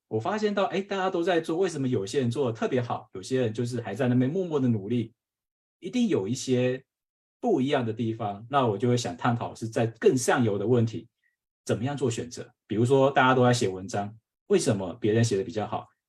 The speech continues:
是主题的挑选吗？还是你发放、发送的这个管道、通路，还是是你设定的对象？这些其实都会影响到后面的成效。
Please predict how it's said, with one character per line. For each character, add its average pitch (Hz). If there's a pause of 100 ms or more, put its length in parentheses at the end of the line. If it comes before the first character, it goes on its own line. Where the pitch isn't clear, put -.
(120)
是 160
主 117
题 110
的 117
挑 156
选 127
吗？ 98
还 107
是 139
你 107
发 135
放、 127 (380)
发 143
送 135
的 113
这 120
个 110
管 -
道、 113
通 135
路， 127
还 107
是 135
是 139
你 113
设 139
定 127
的 107
对 120
象？ 110 (240)
这 190
些 180
其 156
实 139
都 147
会 160
影 101
响 107
到 98
后 135
面 117
的 92
成 -
效。 -